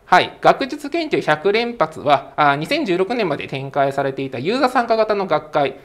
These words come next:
えー、ニコニコ学会ベータというんですけれども、で、開発されたプレゼンテーション手法をですね、あの、中高生の皆様向けにアレンジしたものと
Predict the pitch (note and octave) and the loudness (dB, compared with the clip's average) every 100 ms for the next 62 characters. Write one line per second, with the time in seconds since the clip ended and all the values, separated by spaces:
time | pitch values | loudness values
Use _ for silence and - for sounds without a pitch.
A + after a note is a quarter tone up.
0 | - _ C3 C3 E3 A#3 B3+ B3+ A#3+ A#3 | -20 _ -6 -2 -4 -2 -2 0 6 6
1 | A#3+ - B2 A2 E3 F#3 F#3+ - - _ | 6 -2 -6 0 6 6 4 -8 -20 _
2 | B2 A#2 - B2+ C3 D3+ F#3 - - - | -14 -12 -8 -6 -4 0 0 0 -14 -20
3 | - - C#4 C4+ A#3+ - A3 - G3 F#3+ | -12 -4 0 2 0 2 2 2 0 0
4 | G3 G3 G3 G3 F#3+ G3 F#3 G3 - G3 | 2 -2 -2 0 0 -2 -4 -4 -4 -10
5 | - D#3+ F3 - D3+ D3 G3 G3 G3 - | -14 -6 -6 -4 -8 -2 -2 0 -2 -2
6 | D#2 A#2 E3+ A3 A3 G#3 G3 F#3 F3+ - | -10 -8 -4 -2 -2 -2 -4 -4 -4 -4
7 | D3+ D#3+ - - B2+ D#2+ C#2 | -4 -4 -4 -12 -14 -14 -18